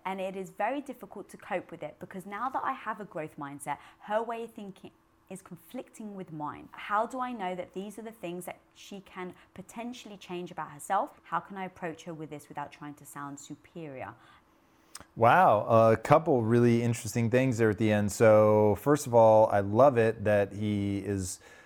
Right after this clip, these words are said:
Speaker 2: concerned about, um, approaching this in a way that he doesn't sound superior. I think that's really smart, and you wanna speak in a way that people will actually hear you. And I think that judging your communication by what the other person hears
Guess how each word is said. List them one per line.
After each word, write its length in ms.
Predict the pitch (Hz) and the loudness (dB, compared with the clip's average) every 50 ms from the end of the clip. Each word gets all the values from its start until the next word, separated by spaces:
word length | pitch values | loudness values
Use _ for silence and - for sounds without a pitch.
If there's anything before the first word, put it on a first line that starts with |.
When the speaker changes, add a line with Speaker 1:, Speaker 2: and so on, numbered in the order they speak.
| _ _ | _ _
Speaker 2:
concerned 640 | - - 123 117 - - 123 120 120 117 120 117 110 | -4 -2 -2 0 0 0 2 2 4 4 4 4 4
about, 600 | 107 95 101 101 98 98 98 98 95 98 - - | 4 4 6 6 8 8 8 6 6 4 0 -2
um, 420 | 98 98 98 95 95 95 95 95 - | -2 -2 0 0 0 0 -2 -2 -4
approaching 540 | 104 95 - - 123 120 120 - - 120 113 | -6 -6 0 4 4 4 4 4 0 0 0
this 220 | 110 107 104 - | 0 0 0 -2
in 40 | 110 | -2
a 40 | 104 | 0
way 180 | 98 104 104 107 | 2 4 4 4
that 160 | 98 101 92 | 2 0 0
he 80 | 98 | 0
doesn't 280 | 92 98 101 98 104 98 | 0 2 0 0 0 -4
sound 200 | - 98 95 95 | -4 -4 -4 -4
superior. 460 | - 90 - - 101 98 98 98 98 | -6 -8 -6 -2 0 0 2 2 2
I 40 | 95 | 0
think 180 | 92 98 95 92 | 0 -2 -4 -4
that's 180 | 92 - - | -4 -4 -6
really 340 | 92 90 98 101 98 101 95 | -6 -2 -2 0 0 0 -2
smart, 280 | - - 104 98 98 98 | -4 -2 -2 -2 -2 -2
and 80 | 98 | -2
you 60 | 92 | -4
wanna 140 | 95 95 92 | -4 -4 -6
speak 300 | - - 110 107 98 - | -4 -4 -4 -4 -2 -2
in 40 | 101 | -2
a 40 | 95 | 0
way 200 | 90 98 98 98 | 0 2 2 0
that 120 | 95 85 | 0 -4
people 240 | - 101 92 92 90 | -6 -6 -6 -4 -2
will 100 | 90 90 | 0 0
actually 320 | 87 92 92 - - 92 | 0 0 -2 -4 -6 -10
hear 320 | 87 - - - 135 135 151 | -10 -6 0 2 4 4 4
you. 320 | 175 185 226 277 294 294 - - - - - - _ - | 4 4 4 2 2 0 -2 -8 -20 -20 -20 -18 _ -2
And 100 | 104 107 | 0 2
I 80 | 107 | 2
think 300 | 104 - 127 123 113 - | 2 2 0 -2 0 4
that 440 | - 113 107 104 107 107 - 82 101 | 6 8 8 8 6 4 0 -4 -6
judging 460 | 95 104 120 117 123 120 127 131 123 | 2 6 6 8 8 6 2 0 2
your 120 | 117 117 107 | 2 0 0
communication 680 | - - 113 110 110 110 101 - 107 104 98 - 110 | 0 -2 -2 -2 0 -2 0 0 0 0 0 0 0
by 80 | 95 95 | 2 2
what 200 | 92 95 101 95 | 2 2 2 0
the 40 | 107 | 0
other 140 | 98 101 92 | -2 -4 -4
person 320 | - 110 101 - 104 95 | -4 -6 -6 -4 -6 -8
hears 760 | 92 - - - 110 117 123 147 170 202 226 240 233 - | -8 -8 -6 -2 0 2 2 2 2 0 0 -4 -6 -10